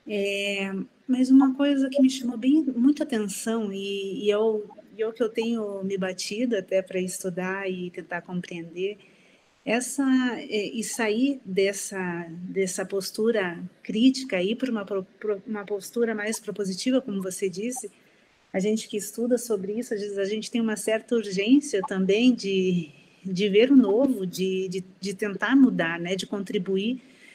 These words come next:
pra um, pra uma mudança de pensamento e tudo mais. É, a Unicecal, aqui através do Núcleo de Prática Jurídica, só não sei se o Akhenaton comentou contigo, a gente tem projetos dentro da penitenciária e da cadeia pública aqui de Ponta Grossa.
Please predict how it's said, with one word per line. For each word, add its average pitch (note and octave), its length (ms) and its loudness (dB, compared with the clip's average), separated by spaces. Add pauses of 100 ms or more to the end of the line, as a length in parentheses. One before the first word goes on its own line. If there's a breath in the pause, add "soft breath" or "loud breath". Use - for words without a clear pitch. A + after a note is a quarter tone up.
(180 loud breath)
pra F#3+ 160 0
um, F#3 220 2
pra F#3+ 180 -4
uma F#3+ 140 0
mudança F#3 400 -2
de F#3+ 80 -8
pensamento F#3 880 -4
e F3+ 40 -18
tudo F#3 280 -10
mais. D#3+ 460 -8 (520 soft breath)
É, F#3 320 2
a G3 220 -4
Unicecal, A#3 720 4
aqui A3 180 -4
através F#3+ 380 0
do F#3+ 60 -4
Núcleo F#3+ 280 -6
de F#3 80 -4
Prática F#3 440 -6
Jurídica, F#3 560 -6
só G3+ 200 -4
não G3 100 -8
sei F#3 180 -2
se F#3+ 100 -6
o F#3 240 -4
Akhenaton G3 460 -8
comentou F#3+ 420 -10
contigo, G3 460 -4
a - 20 2
gente A3+ 240 -4
tem A3+ 160 -4
projetos G#3+ 640 -4
dentro G#3+ 240 -6
da G#3+ 100 -4
penitenciária G#3+ 680 -4
e - 20 -4
da G3+ 100 -4
cadeia G3+ 300 -2
pública A#3 380 -6
aqui F#3+ 120 -6
de F#3 120 -10
Ponta F3+ 260 -10
Grossa. - 460 -10